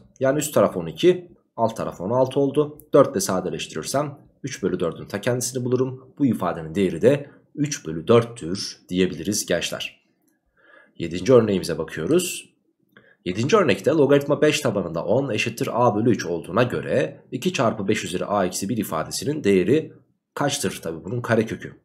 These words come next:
Bunun değeri kaçtır diye sorulmuş. Öncelikle beşin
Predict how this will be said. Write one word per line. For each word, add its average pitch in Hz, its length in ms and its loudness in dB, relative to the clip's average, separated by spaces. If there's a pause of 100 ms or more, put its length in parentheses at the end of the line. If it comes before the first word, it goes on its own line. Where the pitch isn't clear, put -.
Bunun 87 200 -4
değeri 92 240 0
kaçtır 113 400 -2
diye 78 120 -6
sorulmuş. 73 580 -10 (440)
Öncelikle 147 480 4
beşin 156 480 4